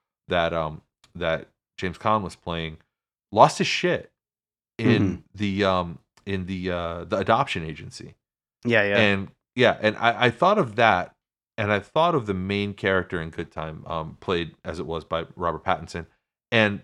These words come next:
Speaker 1: uh, what was that character's name, Dave? You're such a
Speaker 2: Connie.
Speaker 1: big, Connie. The way that Connie always kind of had his shit together if he was scamming his girlfriend, if he was trying to get a ride, if he was trying to get a few bucks out of somebody, if he was trying to convince his,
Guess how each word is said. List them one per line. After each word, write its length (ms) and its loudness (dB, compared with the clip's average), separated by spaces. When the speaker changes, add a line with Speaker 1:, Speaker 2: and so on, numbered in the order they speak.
Speaker 1:
uh, 200 2
what 100 -2
was 100 -4
that 120 0
character's 360 -4
name, 120 -14
Dave? 100 -14
You're 80 -8
such 80 -6
a 40 8
Speaker 2:
Connie. 240 2
Speaker 1:
big, 180 -12
Connie. 500 0
The 60 2
way 180 4
that 160 -2
Connie 640 0
always 380 2
kind 260 0
of 60 -2
had 320 0
his 120 -2
shit 300 -2
together 540 0
if 180 0
he 80 -4
was 180 0
scamming 560 -2
his 160 -10
girlfriend, 720 2
if 140 -6
he 60 -2
was 140 -6
trying 240 -4
to 60 -10
get 160 -8
a 40 -2
ride, 560 6
if 120 -8
he 80 -8
was 140 -10
trying 220 0
to 60 -8
get 140 -4
a 60 -6
few 160 -12
bucks 360 0
out 100 2
of 80 -4
somebody, 360 -2
if 100 -6
he 80 -8
was 120 -10
trying 140 -2
to 60 -8
convince 460 -8
his, 280 -10